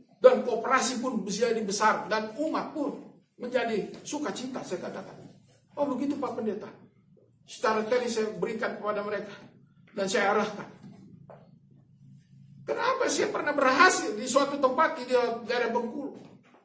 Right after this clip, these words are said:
Daerah imigran. Eh, imigrasi maksud saya.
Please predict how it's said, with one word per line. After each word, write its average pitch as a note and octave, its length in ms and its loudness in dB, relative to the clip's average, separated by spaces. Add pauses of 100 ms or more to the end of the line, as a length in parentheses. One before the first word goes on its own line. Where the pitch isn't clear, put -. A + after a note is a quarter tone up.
(1200)
Daerah A#3 400 4
imigran. A#3+ 640 -2 (1400)
Eh, A3 240 6
imigrasi A3+ 400 2
maksud G3 240 -6
saya. - 240 -12